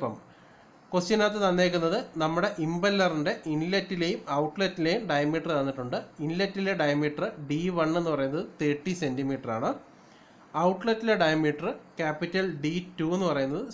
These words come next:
സിക്സ്റ്റി സെൻറ്റിമീറ്റർ ആണ്. രണ്ടും സെൻറ്റിമീറ്ററിലാണ് തന്നേക്കുന്നത്. പിന്നെ അടുത്ത സ്റ്റേറ്റ്മെന്റ് velocity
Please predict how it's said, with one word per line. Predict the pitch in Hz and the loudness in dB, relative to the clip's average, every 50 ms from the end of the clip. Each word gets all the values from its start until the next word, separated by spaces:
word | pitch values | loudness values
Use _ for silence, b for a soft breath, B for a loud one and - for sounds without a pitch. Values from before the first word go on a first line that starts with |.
| - | -10
സിക്സ്റ്റി | - 180 - - - - 214 190 180 | -10 -10 -10 -8 -4 -4 -2 0 0
സെൻറ്റിമീറ്റർ | 170 147 139 139 135 131 123 127 - 104 98 | 0 0 0 0 -2 -4 -6 -6 -8 -10 -10
ആണ്. | - - - 147 | -12 -10 -6 -4
രണ്ടും | 151 156 165 175 139 - - | -4 -2 -4 -4 -6 -4 -4
സെൻറ്റിമീറ്ററിലാണ് | 175 160 160 170 175 170 165 156 160 156 139 120 117 117 107 | -4 -2 -2 -2 -2 -2 -2 -2 -2 -2 -2 -2 -2 -4 -6
തന്നേക്കുന്നത്. | 98 95 92 87 90 87 - - - - - B B B B B B B B B B B B B B - - | -8 -10 -12 -14 -16 -20 -20 -20 -20 -20 -20 B B B B B B B B B B B B B B -4 -2
പിന്നെ | - 214 247 226 | 2 4 4 4
അടുത്ത | 196 202 - 240 226 | 4 4 2 0 0
സ്റ്റേറ്റ്മെന്റ് | 226 - 190 180 175 180 175 165 156 175 233 269 B B B B B B - - 156 170 | 2 2 0 2 2 2 0 2 2 0 -2 -4 B B B B B B -12 -2 0 2
velocity | 180 180 196 208 226 226 - 254 240 - 240 | 4 4 4 4 2 2 0 -4 -4 0 2